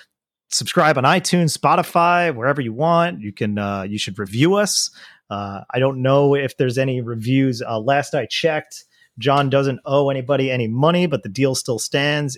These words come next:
If you review the podcast, John will send you a dollar. Uh, currency T B D, but he will send you a dollar. Um, so let's see. What do we got today? Any reviews? Let's take a look. He's abroad.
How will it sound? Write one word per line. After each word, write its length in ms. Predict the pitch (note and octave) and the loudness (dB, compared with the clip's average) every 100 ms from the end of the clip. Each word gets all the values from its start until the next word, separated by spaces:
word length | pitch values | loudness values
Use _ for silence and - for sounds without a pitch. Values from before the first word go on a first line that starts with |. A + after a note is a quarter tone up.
| - | -4
If 300 | D3+ D#3 - - | 0 0 -4 -8
you 260 | C3+ C3+ | -2 0
review 440 | A2+ A2 B2+ D3 C3+ | 0 -6 0 0 0
the 80 | A#2+ | 0
podcast, 580 | C#3+ D3 - G#2+ F#2 | 2 2 0 -2 -4
John 300 | - C3+ C#3 | -2 0 0
will 100 | A2 | -2
send 240 | - C#3+ B2 | -4 -4 -2
you 140 | B2 | -4
a 60 | G#2+ | -2
dollar. 500 | G2 C#3+ C3 F2 - _ _ _ _ _ _ - | 2 2 2 -2 -10 _ _ _ _ _ _ -6
Uh, 180 | B2 G2+ | -4 -4
currency 560 | - D#3 D#3+ C3 C3 G#2+ | 0 2 2 0 -4 -4
T 260 | - D3 | -4 -6
B 160 | B2 A#2 | -4 -2
D, 360 | E3 G3 G#2+ - | 0 0 -2 -4
but 140 | A2+ | -2
he 100 | D3 | 0
will 100 | D#3+ | 0
send 220 | D#3 D#3 | 0 -2
you 100 | D3 | 0
a 60 | C#3+ | 0
dollar. 360 | C#3+ G#2 E2 _ _ _ _ _ - | 0 0 -4 _ _ _ _ _ -6
Um, 400 | A2+ G#2+ G#2 G2+ | -2 0 -2 -4
so 180 | - B2+ | 0 2
let's 200 | D#3+ D#3 | 2 0
see. 500 | - E3+ A2 E2+ E2+ | 0 2 0 -4 -10
What 180 | A2+ C#3+ | -2 0
do 60 | D3 | 0
we 140 | C3 | 2
got 420 | D3 D3 C3 - | 4 2 2 -6
today? 840 | - A2 B2 F3+ G#3 G#3 G#3 G3+ - D3+ | -10 -6 0 2 2 0 0 -2 -6 -2
Any 260 | D#3 D3 | 0 0
reviews? 880 | A#2 A2+ G#2+ A#2 F3+ A3 A3+ A3 - | -4 -8 -10 -4 0 0 0 -2 -6
Let's 200 | A2 - | -8 -2
take 220 | D3 G#2 | -2 -2
a 60 | - | -10
look. 540 | C3 D3 B2+ - - _ _ _ _ _ | -10 -6 -6 -6 -20 _ _ _ _ _
He's 480 | - D#3+ B2 G2 - | -2 0 0 -2 -8
abroad. 680 | A#2 F#2 C#3+ D#3 A2 E2+ | -10 -8 0 2 2 -2